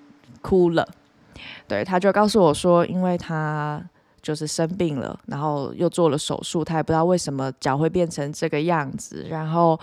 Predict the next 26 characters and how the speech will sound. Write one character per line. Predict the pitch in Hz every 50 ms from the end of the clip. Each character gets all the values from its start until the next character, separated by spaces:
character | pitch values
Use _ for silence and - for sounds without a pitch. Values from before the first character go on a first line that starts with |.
| - - - - - - -
他 | - 170 160 165
又 | 175 175 170 165
失 | 160 - - 220 226 240
业 | 269 302 311 285 220
了， | 180 160 143 - 190 - _ _ - - - _ _
然 | - 156 156
后 | 160 180 175 - - - - - - _ _
他 | - 190 185 185 185 196
最 | - - 208 196
近 | 185 - 208 180 175 156 - - -
老 | - 151 139
婆 | 139 - 139 143 143
又 | 165 175
开 | 175 - - 170 160
始 | 165 - - 147 - -
好 | 165 - - 160 131
像 | 143 - - 196 185 170 160
有 | 143 143 147 156
点 | 143 151 139 131 - - - -
觉 | - - 139 135
得 | 135 143 143
说 | - - - 147 143 143 143 143 143 143 143
家 | - - 151 143 156
里 | 147 123
都 | - 139 147
是 | 147 - - 151 120 113 -